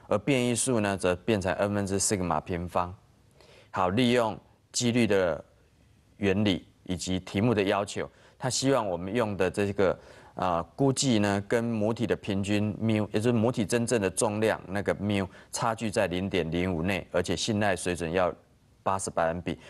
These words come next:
那就代表我的 S bar 减 mu 的绝对值小于等于零点零五的几率要等于零点八。对这个几率函数，你去做一些代数的一些运算，去把它做移项，我们可以得到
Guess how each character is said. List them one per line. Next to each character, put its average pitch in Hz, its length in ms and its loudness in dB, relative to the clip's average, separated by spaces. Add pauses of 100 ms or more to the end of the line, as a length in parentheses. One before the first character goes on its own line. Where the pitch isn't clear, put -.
(140)
那 139 80 0
就 135 100 0
代 135 180 0
表 85 200 -2
我 82 100 -2
的 85 80 0
S 104 320 -4
bar 101 220 0
减 85 180 -6
mu 98 240 -4
的 95 120 0
绝 90 200 -4
对 101 180 2
值 78 240 -6 (300)
小 85 340 0
于 92 140 -2
等 85 180 -4
于 85 120 -6
零 87 200 -2
点 92 220 0
零 90 220 -2
五 82 40 -4
的 82 140 -4
几 92 280 -4
率 92 180 0
要 98 100 4
等 76 220 -6
于 76 40 -6
零 78 220 -4
点 80 220 -4
八。 85 280 -4 (600)
对 143 160 2
这 143 100 0
个 120 100 0
几 120 180 -2
率 120 140 2
函 98 220 -2
数， 120 160 -4
你 92 100 -4
去 110 140 -2
做 110 260 2
一 101 80 2
些 101 380 0 (140)
代 110 180 -2
数 120 180 -8
的 101 120 -2
一 95 100 -2
些 101 160 -4
运 104 220 -2
算， 98 280 -2 (120)
去 - 100 -6
把 85 120 0
它 87 100 0
做 104 200 0
移 85 160 -2
项， 90 240 -2 (360)
我 92 80 0
们 90 120 0
可 101 160 0
以 95 80 2
得 85 200 0
到 87 200 -2